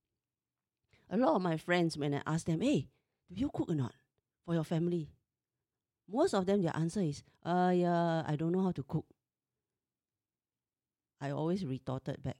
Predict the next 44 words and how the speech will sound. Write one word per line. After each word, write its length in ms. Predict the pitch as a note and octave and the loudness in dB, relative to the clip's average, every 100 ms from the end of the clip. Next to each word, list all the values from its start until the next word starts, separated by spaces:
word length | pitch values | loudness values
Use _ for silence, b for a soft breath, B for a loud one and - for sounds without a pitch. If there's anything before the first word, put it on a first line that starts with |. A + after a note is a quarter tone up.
| _ _ _ _ | _ _ _ _
"You 320 | F#3+ A#3 C4 | 0 2 2
sure? 760 | C4 - C#4+ D4+ C#4 G#3+ C#3+ B2 _ _ _ - | -2 -2 2 6 8 6 2 -2 _ _ _ -6
It's 160 | A3+ | -2
not 220 | B3+ D4 A3+ | 0 0 0
you 120 | G3 | 2
don't 380 | F3+ G3+ A#3 B3 | 4 4 4 4
know, 280 | C4 A#3+ F#3+ | 4 4 4
it's 200 | G3 G3 | 2 -2
you 100 | F#3 | 0
lazy 560 | G3 A3 G#3+ G#3 A#3+ | 2 2 2 -2 0
and 120 | G3+ | 2
you 80 | E3+ | 0
don't 260 | D#3+ F3 G3+ | 0 0 0
want 20 | |
to 80 | E3 | -4
learn." 560 | D3+ D3 E3 D#3 C#3 - _ _ _ - | -2 -2 0 -2 -6 -12 _ _ _ -16
After 200 | C#3+ F#3 | -8 -4
that, 180 | F3+ E3 | -2 -2
they, 220 | C3+ C3+ | -2 -4
they 140 | - C3+ | -6 -8
feel 180 | - D#3+ | -8 -6
very 160 | C#3 | -6
angry. 460 | C3 B2 C3 B2 - _ - | -6 -6 -8 -10 -14 _ -16
<laughs> 540 | - - E3+ F3+ E3+ _ _ _ _ _ _ _ _ _ _ _ _ - F5 A4+ | -14 -14 -18 -18 -20 _ _ _ _ _ _ _ _ _ _ _ _ -12 -8 6
But 200 | F4 A3 | 8 8
I 100 | B3 | 4
think 260 | - G4+ A#3+ | 4 4 4
I 140 | D4+ | 4
hit 260 | - C#4 F#3+ | 2 0 2
the 100 | G3 | 2
nail 320 | A3+ A#3 A#3 | 2 0 0
on 180 | F#3+ F3 | 0 0
the 140 | D#3 | 0
head. 260 | F#3+ F#3 - - - _ _ _ _ _ _ C4 | 2 2 -2 -14 -20 _ _ _ _ _ _ -8
I 60 | |
think 240 | C4+ F#4 - _ _ - | -2 -2 -2 _ _ -2
if, 260 | F4 - - | 0 2 2
uh, 120 | - - | 0 -2
okay, 300 | - A3 A3 | 0 0 2
if 60 | |
let's 220 | D4+ E4+ - | 2 0 2
say 120 | E4+ | 0
they 120 | F#3 | 2
are 160 | C#3 | 0